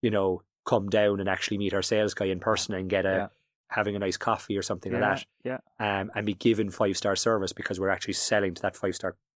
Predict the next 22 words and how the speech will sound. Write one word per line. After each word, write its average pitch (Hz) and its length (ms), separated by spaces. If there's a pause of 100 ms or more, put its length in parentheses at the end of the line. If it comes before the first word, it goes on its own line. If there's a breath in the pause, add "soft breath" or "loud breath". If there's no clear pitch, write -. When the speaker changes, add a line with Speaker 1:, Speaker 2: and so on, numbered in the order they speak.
(120)
Speaker 1:
you 98 160
know, 90 180
clientele. 92 540 (680)
And 95 380 (300)
going 104 240
forward 101 380
there, 98 200
you, 95 200
I've 107 100
kind 101 200
of 95 100
got 101 300 (760)
four 120 240
locations 101 640
in 95 100
mind 98 440
to - 80
kind 98 180
of 95 80
cover 95 300
the 90 120 (220)
various, 98 400